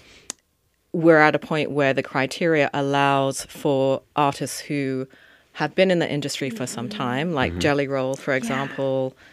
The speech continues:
Speaker 1: I mean, has, like, ten studio albums.
Speaker 2: Yeah.
Speaker 3: It's crazy.
Speaker 1: Um, yeah,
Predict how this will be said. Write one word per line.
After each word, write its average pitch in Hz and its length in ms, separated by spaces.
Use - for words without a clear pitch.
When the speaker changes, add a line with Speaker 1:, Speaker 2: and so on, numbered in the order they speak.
Speaker 1:
I 147 80
mean, 143 180
has, 156 260
like, 131 220
ten 175 440
studio 202 480
albums. 214 680
Speaker 2:
Yeah. - 380
Speaker 3:
It's - 120
crazy. 160 180
Speaker 1:
Um, 156 420
yeah, 151 240